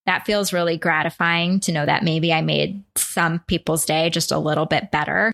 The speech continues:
um, during that time is, is a really great feeling. Something that's amazed me about Daybreak is it has lived on at Kellogg since I left. I graduated in twenty seventeen, and I remember,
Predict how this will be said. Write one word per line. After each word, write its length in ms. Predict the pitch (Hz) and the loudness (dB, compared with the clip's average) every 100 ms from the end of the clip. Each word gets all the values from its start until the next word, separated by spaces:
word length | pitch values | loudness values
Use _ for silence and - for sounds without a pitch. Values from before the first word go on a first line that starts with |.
| _ | _
um, 480 | - 170 151 156 170 | -2 0 0 0 -2
during 300 | - 165 160 160 | 0 0 2 0
that 180 | - | -2
time 460 | - 160 160 180 196 | 0 0 2 2 0
is, 560 | 165 151 160 - - - | 0 0 0 -2 -4 -2
is 180 | 175 170 | -2 0
a 100 | 160 | 0
really 240 | 143 113 | 2 0
great 260 | - - - | 0 -2 -2
feeling. 400 | - 71 - 208 _ _ _ _ _ _ _ _ | -2 0 0 0 _ _ _ _ _ _ _ _
Something 380 | - 311 294 214 | -4 -2 0 2
that's 240 | 185 - | 2 0
amazed 360 | 180 175 214 202 | 0 2 2 2
me 140 | 170 | 0
about 260 | 165 139 - | 0 0 0
Daybreak 540 | 160 190 156 107 - - | 0 0 2 0 -2 0
is 300 | 165 151 - - | 0 0 -4 -2
it 240 | 180 165 - _ - | 0 0 -4 _ -2
has 280 | 208 180 170 | 0 0 0
lived 280 | 196 185 | 0 2
on 560 | 170 156 151 180 214 208 | 0 2 2 2 0 -2
at 220 | 175 165 - | 0 0 0
Kellogg 480 | 170 160 165 175 | -2 0 2 0
since 240 | - 160 160 | -2 -2 0
I 120 | 160 | 2
left. 300 | 170 170 - | 2 0 0
I 120 | 147 | -2
graduated 600 | - 165 160 175 165 165 | 0 0 0 2 2 2
in 120 | 160 | 0
twenty 280 | - 156 156 | 0 0 2
seventeen, 640 | 156 165 - 160 196 175 156 | 2 2 0 0 2 2 2
and 140 | 165 - _ _ - | 0 -2 _ _ -4
I 100 | 180 | -2
remember, 520 | 180 175 175 175 160 | 2 2 2 2 2